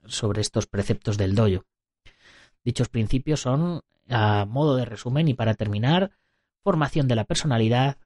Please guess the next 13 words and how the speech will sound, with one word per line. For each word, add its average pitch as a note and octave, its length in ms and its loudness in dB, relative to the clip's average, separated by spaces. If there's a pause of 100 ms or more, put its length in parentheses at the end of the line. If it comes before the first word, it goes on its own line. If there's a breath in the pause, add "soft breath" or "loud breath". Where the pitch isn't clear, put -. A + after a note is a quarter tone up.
(260)
rectitud, C3 640 -2 (280)
esfuerzo G3 380 2
y - 40 4
constancia, B2 580 0
respeto - 400 -4
por A2+ 140 -2
los B2+ 160 0
demás B2 440 -4 (120)
y, G3+ 300 -2 (1000)
eh, G2+ 400 -2
controlar G#2 420 0
la A2 100 4
violencia. G#2 640 0